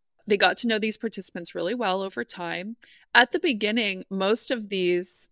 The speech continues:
adolescents were incredibly drawn to immediate rewards and showed little ability to control their impulses. But over time,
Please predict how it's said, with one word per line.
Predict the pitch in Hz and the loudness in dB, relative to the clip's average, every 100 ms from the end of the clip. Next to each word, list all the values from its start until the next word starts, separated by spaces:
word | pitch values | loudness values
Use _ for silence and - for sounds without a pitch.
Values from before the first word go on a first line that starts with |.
| - | 4
adolescents | 190 175 180 - 185 - | 4 4 0 -4 -8 -6
were | 185 | -4
incredibly | - 190 180 - 214 269 294 254 | -4 -6 -10 0 2 2 2 0
drawn | 196 180 185 | 0 0 -2
to | - | -6
immediate | 175 175 170 175 | -4 -2 -2 -2
rewards | 175 165 160 165 - | -4 -4 -4 -4 -8
and | 185 180 | -10 -6
showed | - 175 165 | -2 -2 0
little | 196 214 | 0 2
ability | 214 185 175 175 | 0 0 -2 -2
to | 170 - | -4 -6
control | 233 175 185 | -10 -6 -4
their | 170 - | -4 -4
impulses. | 170 160 180 - - - - | -6 -10 -14 -12 -12 -12 -8
But | 196 190 | -6 -4
over | 202 190 190 | -2 -2 -2
time, | - - 220 220 196 | -4 -8 -4 -4 -4